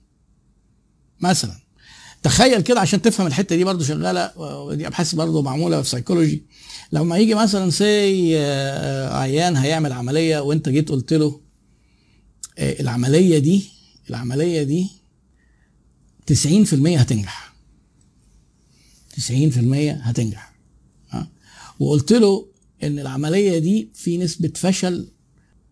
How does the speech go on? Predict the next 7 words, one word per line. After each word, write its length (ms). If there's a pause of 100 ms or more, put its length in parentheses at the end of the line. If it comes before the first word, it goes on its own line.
(240)
عشرة 400
في 120
المية 280
من 60
اللي 120
بيعملوها 680 (760)
بيموتوا. 500